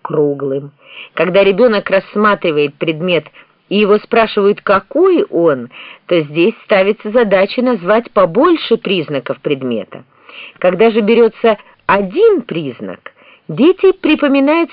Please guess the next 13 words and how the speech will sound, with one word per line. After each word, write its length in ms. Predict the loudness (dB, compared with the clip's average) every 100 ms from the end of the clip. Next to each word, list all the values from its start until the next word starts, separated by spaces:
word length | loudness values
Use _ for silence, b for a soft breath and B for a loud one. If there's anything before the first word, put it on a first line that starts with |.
| -2
самые 320 | 0 2 2
разнообразные 840 | 2 2 0 0 0 0 -2 -6
предметы, 800 | 0 0 2 -2 0 -2 -2 -4 B B -4
обладающие 880 | -2 2 2 2 0 0 -2 -2
этим 380 | 0 -2 -2 -6
признаком. 680 | -4 -4 -6 -8 -12 -14 -16 B B -6
В 60 |
таких 340 | -2 0 -2 -2
упражнениях, 760 | 0 0 2 2 2 2 0 -2
когда 260 | -2 0
ребёнок 480 | 0 2 0 0 -2
ищет 340 | -6 -6 -12 -14 -8
слово, 500 | 0 2 2 0